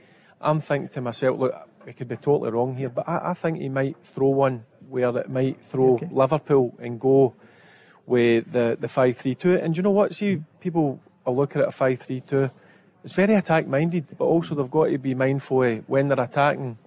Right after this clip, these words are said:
Speaker 1: and say that it does break down, that they've got plenty of cover. Um, so that, that, I'm hoping that they, they go with that tonight.
Speaker 2: When we come live with the guys, I always watch them. They listen to the managers.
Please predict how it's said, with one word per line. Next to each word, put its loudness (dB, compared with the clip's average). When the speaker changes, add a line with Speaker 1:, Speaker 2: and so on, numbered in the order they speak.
Speaker 1:
and -8
say 0
that -8
it -4
does -2
break -2
down, 4
that -2
they've -2
got 4
plenty 0
of -12
cover. -2
Um, -4
so -2
that, -8
that, -2
I'm 2
hoping 4
that -2
they, -2
they -8
go -2
with -2
that -2
tonight. -10
Speaker 2:
When 6
we 4
come 4
live 4
with 2
the -2
guys, 0
I 2
always 6
watch 2
them. 0
They 2
listen 0
to 0
the 4
managers. 0